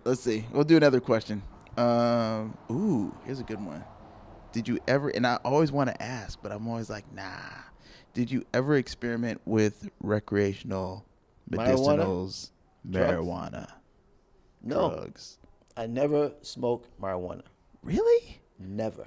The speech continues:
Speaker 1: Like Bill Clinton never, or, like, never, never?
Speaker 2: <laughs> I don't know what Bill, what you mean by Bill Clinton, but never. But when I say I never <laughs> smoked marijuana, that means I never puff, whether it was an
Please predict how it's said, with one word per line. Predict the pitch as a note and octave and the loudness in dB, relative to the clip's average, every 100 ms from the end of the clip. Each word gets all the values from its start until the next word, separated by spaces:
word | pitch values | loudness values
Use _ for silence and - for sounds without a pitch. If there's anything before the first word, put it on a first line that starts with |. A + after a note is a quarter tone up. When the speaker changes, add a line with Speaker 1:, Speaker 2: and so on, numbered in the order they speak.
| - | 2
Speaker 1:
Like | A#2 G#2 | 2 4
Bill | - B2+ | 4 4
Clinton | - D#3 C#3 E3 | 2 -6 -4 -4
never, | E3 E3 E3+ E3+ E3 - | -2 0 2 0 -2 -6
or, | A2 A2+ - - - | -6 -4 -6 -8 -10
like, | - | -8
never, | G#2+ G#2 - - | -6 -8 -8 -8
never? | - - - _ _ | -8 -8 -10 _ _
Speaker 2:
<laughs> | G2+ D#2 D#3+ C#3 - - | -10 -4 -4 -4 -8 0
I | B2+ | 4
don't | C#3 | 4
know | C#3 | 6
what | C#3 A#2+ | 4 2
Bill, | A#2+ - - | -6 -6 -8
what | A#2+ | -6
you | A#2+ | -2
mean | B2+ | -2
by | A2 A2 | -4 -6
Bill | - G#2+ A2 | -10 -8 -8
Clinton, | G#2+ D#3 C3 | -6 -6 -6
but | G#2+ | -6
never. | G#2 G#2+ | -6 -8
But | G#2+ G#2+ - - - | -8 -10 -10 -20 -2
when | C#3 | 6
I | D#3+ | 8
say | E3 E3 C#3+ | 8 8 6
I | |
never | A#2+ C3 C#3+ D3 | 6 4 4 4
<laughs> | C3 F#4 | 4 2
smoked | C#3+ D3 C#3+ | 6 6 8
marijuana, | C#3 C3+ D3+ E3 D3 - _ | 8 8 6 4 0 -2 _
that | C3+ C#3+ | 6 8
means | D3+ D3+ - | 6 4 2
I | |
never | A#2+ B2+ C3+ - - - | 2 2 2 0 -14 -20
puff, | - E3+ F#3 - - - - - - | 8 8 8 0 -20 -20 -20 -20 -6
whether | B2 C#3+ D3 | 2 8 8
it | D3 | 8
was | D3 D3 | 6 6
an | D3+ | 4